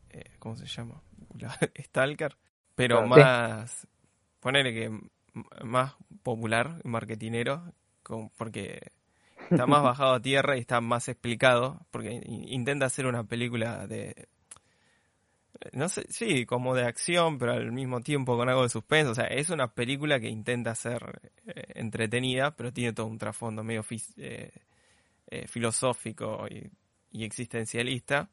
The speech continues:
Speaker 1: pero no está tan abstracto y poético como, no sé, eh,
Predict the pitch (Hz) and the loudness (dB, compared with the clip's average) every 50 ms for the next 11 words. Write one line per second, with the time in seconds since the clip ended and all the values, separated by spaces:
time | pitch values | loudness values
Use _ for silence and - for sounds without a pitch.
0 | _ _ _ _ _ _ _ _ _ _ _ _ 117 110 107 123 120 131 - 120 | _ _ _ _ _ _ _ _ _ _ _ _ -4 -4 -2 -4 -6 -4 -4 -4
1 | 120 104 - 120 113 110 113 113 113 110 - - - - 127 - - - - 123 | -4 -4 -6 -6 -6 -6 -6 -6 -8 -10 -12 -12 -8 -8 -8 -8 -8 -4 0 0
2 | 120 113 113 - 113 104 - - 120 110 110 117 120 117 110 104 107 104 98 95 | 0 0 0 -2 -4 -4 0 2 2 2 2 2 -2 -2 -2 -4 -6 -8 -10 -10
3 | 95 - - - - 110 110 - - - 135 _ - - - - | -12 -14 -16 -16 -16 -14 -14 -14 -14 -16 -18 _ -18 -18 -18 -18